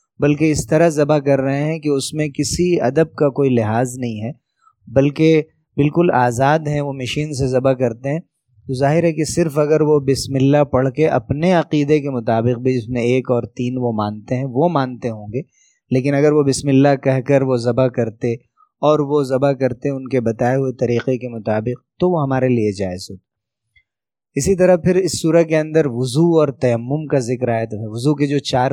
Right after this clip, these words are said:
فرائض ہیں وہ سورہ مائدہ میں ہی ذکر کیے گئے ہیں۔ یہ تو نہیں بیان کیا گیا یہ فرض ہے، لیکن قرآن میں جو چیز آئی ہے اور حکم دے کر بیان کیا گیا ہے کہ تم ایسا کرو،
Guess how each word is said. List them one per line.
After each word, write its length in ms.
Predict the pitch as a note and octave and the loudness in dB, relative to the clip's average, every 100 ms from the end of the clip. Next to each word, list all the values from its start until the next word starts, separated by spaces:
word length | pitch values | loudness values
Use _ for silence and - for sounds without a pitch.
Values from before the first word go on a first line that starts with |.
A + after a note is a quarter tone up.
| C3+ | -4
فرائض 440 | B2+ B2 B2+ C3 C3 | -4 -2 -2 -2 -6
ہیں 80 | |
وہ 120 | D#3+ C#3+ | -6 -6
سورہ 320 | - C3+ C3 | -4 -4 -4
مائدہ 440 | A#2 G#2+ G#2+ C3 | -6 -8 -6 -6
میں 140 | C#3+ D3 | -4 -6
ہی 100 | D#3 | -6
ذکر 320 | B2+ A2 G#2 | -6 -6 -8
کیے 280 | G2+ F#2+ F#2+ | -8 -10 -10
گئے 80 | |
ہیں۔ 80 | F#2+ - _ _ | -16 -18 _ _
یہ 120 | B2+ B2 | -4 -2
تو 60 | D#3 | 0
نہیں 140 | G3 | 2
بیان 280 | F3 D#3+ D#3+ | 2 2 2
کیا 140 | D3+ | 0
گیا 120 | D3+ | 2
یہ 160 | D3+ D3 | 2 2
فرض 440 | C3 C#3 C3+ A2 | 2 0 0 -4
ہے، 120 | G2+ G#2+ | -12 -8
لیکن 300 | A2 A2+ B2+ | -6 -6 -6
قرآن 340 | A#2 B2+ D3 E3 | -2 0 0 0
میں 120 | D#3 | 0
جو 140 | C#3+ | 0
چیز 300 | C3 D3 C#3 | -2 -4 -4
آئی 360 | C3+ A#2+ C3 C#3 | -2 0 0 2
ہے 80 | D3 | 2
اور 320 | C#3+ A2+ A#2 _ _ - | 2 0 -4 _ _ -2
حکم 340 | F#3 G3 E3+ D3 | -2 -2 -6 0
دے 160 | C#3 | 2
کر 160 | C3 C#3 | 2 0
بیان 360 | B2+ B2 B2+ | 0 -2 -2
کیا 220 | A#2+ B2 A#2 | 0 0 2
گیا 160 | A#2 | 0
ہے 60 | A#2 | 0
کہ 80 | A2+ | -4
تم 160 | A2 | -6
ایسا 280 | A2 A2+ - | -8 -4 -4
کرو، 400 | A2 - C3+ D3 | -6 -2 2 2